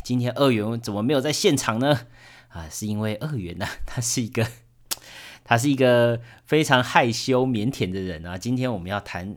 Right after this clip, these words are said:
谈论他的作品，他其实本人是非常非常的 <laughs> 害羞的这样子，所以，哎，他希望我能来聊聊，就是我自己读完这部作品，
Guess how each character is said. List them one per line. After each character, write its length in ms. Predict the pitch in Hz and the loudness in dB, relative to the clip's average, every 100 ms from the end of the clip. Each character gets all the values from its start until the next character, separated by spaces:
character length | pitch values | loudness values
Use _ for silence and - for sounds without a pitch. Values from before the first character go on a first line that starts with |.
| - | -14
谈 220 | - 101 | -10 -4
论 160 | 135 123 | -4 -4
他 120 | 123 | -4
的 120 | 135 | -6
作 280 | 98 165 120 | -6 -4 -4
品， 240 | - 87 | -4 -12
他 160 | 80 113 | -8 -8
其 160 | 113 95 | -6 -8
实 380 | - 90 92 95 | -8 -6 -8 -4
本 180 | 113 92 | -4 -2
人 200 | 90 104 | -4 -4
是 240 | 113 147 | -2 -4
非 260 | 117 139 143 | 0 0 0
常 240 | - 101 | 0 -4
非 160 | 104 131 | -2 -2
常 160 | 120 92 | -2 0
的 240 | 107 110 - - - - | 0 0 -8 -18 -2 0
<laughs> 280 | 120 - - | 0 -2 6
害 220 | 202 135 | 8 8
羞 300 | - 143 135 | 4 0 2
的 120 | 117 | 0
这 120 | 98 | 2
样 120 | 120 | 2
子， 240 | 98 87 82 - - - | 2 -8 -14 -18 -20 -16
所 220 | - 135 | -4 2
以， 380 | 143 127 117 110 - - - | 4 2 0 -6 -16 -20 -12
哎， 240 | 92 87 | -8 -8
他 560 | 87 117 113 113 113 117 117 - - - _ _ | -2 2 2 2 -2 -6 -10 -20 -20 -20 _ _
希 280 | - - 175 | -8 -2 4
望 220 | 185 143 | 4 4
我 480 | 98 98 90 85 87 | 0 -2 -2 -4 -8
能 180 | 95 104 | -6 -2
来 180 | 107 107 | 0 0
聊 220 | 101 104 | 0 0
聊， 200 | 107 92 | -2 -2
就 80 | 107 | -6
是 100 | 107 | -6
我 240 | 101 90 | -6 -6
自 160 | 87 127 | -8 -8
己 180 | 110 92 | -6 -10
读 220 | 87 92 | -8 -6
完 180 | 98 98 | -4 -4
这 200 | 117 110 | -2 -4
部 240 | - 110 | -4 -8
作 280 | 92 135 107 | -4 -2 -2
品， 300 | 90 - | -4 -12